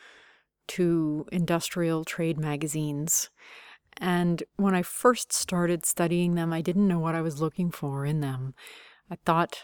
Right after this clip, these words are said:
I actually thought I was looking for traces of evidence of things that had happened in the landscape. Uh, like, is there a secret Cold War history of Oregon, the state that I'm from?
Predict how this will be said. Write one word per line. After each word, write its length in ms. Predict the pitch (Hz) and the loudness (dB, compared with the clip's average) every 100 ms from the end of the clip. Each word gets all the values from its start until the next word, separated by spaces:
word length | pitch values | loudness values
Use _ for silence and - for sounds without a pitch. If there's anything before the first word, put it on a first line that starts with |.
| - | -4
I 120 | 190 | 0
actually 340 | 202 - 170 165 | 0 0 0 2
thought 240 | 160 160 | 2 4
I 80 | 156 | 2
was 160 | 147 151 | 0 -2
looking 320 | 151 165 156 | -2 0 -2
for 180 | - 156 | -2 -2
traces 420 | - 175 175 165 | 0 0 0 -2
of 120 | 156 | 0
evidence 400 | 160 160 151 - | 0 0 -4 -4
of 80 | - | 0
things 240 | 190 185 | 2 4
that 100 | 170 | 4
had 100 | 170 | 6
happened 320 | 175 170 175 | 6 4 2
in 100 | 165 | 0
the 60 | 156 | 0
landscape. 680 | 156 156 170 - 151 151 - - _ - | 0 0 -2 0 -2 -2 -6 -20 _ -14
Uh, 280 | 165 156 147 | -6 -4 -2
like, 340 | 156 147 - 165 | -4 -6 -4 -4
is 160 | 151 | -4
there 240 | - 156 151 | -4 -4 -4
a 60 | |
secret 400 | - 190 175 170 | -4 -4 -2 -4
Cold 260 | - 185 175 | 0 0 2
War 220 | 170 165 | 2 2
history 500 | 180 - - 156 151 | 2 -2 -4 -2 0
of 220 | 147 143 - | -2 -6 -4
Oregon, 500 | 185 175 160 156 165 | 0 0 0 -2 -2
the 80 | 175 | -4
state 320 | - 180 - | -2 -2 -2
that 100 | 170 | -2
I'm 180 | 170 180 | -2 0
from? 420 | - 214 202 | 2 4 2